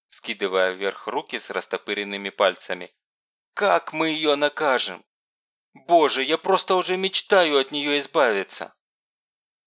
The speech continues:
Дон Хё с озадаченным выражением на лице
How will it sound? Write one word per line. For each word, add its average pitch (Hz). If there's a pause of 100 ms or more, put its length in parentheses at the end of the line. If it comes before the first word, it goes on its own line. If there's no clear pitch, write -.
(240)
Дон 104
Хё 180
с -
озадаченным 107
выражением 98
на 101
лице 107